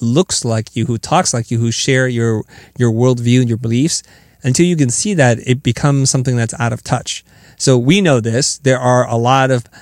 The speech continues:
black people, people of color in entertainment, in sports, uh,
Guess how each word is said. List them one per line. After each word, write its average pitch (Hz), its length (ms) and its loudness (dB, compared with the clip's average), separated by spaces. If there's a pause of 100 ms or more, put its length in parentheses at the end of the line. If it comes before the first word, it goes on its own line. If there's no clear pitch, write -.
(140)
black 120 340 0
people, 123 280 0
people 143 200 -2
of 120 100 -10
color 117 440 -2 (320)
in 131 140 0
entertainment, 123 640 -2
in 120 160 -2
sports, - 580 -4 (340)
uh, 113 380 -6